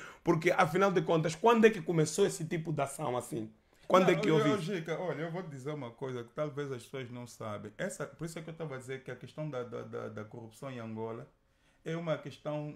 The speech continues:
Speaker 2: ah, esse, para além de ser sistemática, passou a ser cultura. Eu ainda fiz a recruta em Angola.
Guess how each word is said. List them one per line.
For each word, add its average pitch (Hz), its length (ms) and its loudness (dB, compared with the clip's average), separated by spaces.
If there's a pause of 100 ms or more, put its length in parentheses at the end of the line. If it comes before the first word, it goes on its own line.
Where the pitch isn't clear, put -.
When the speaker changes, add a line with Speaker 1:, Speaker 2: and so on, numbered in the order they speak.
Speaker 2:
ah, 127 540 -6
esse, 147 260 -8 (180)
para 135 140 -6
além 156 220 -4
de 160 80 -8
ser 143 180 -6
sistemática, 123 800 -8
passou 123 280 -10
a 151 60 -6
ser 143 200 -12
cultura. 127 640 -10 (640)
Eu 226 200 2
ainda 220 200 0
fiz 190 240 -8
a 175 80 -2
recruta 165 460 -6
em 196 60 -6
Angola. 165 520 -2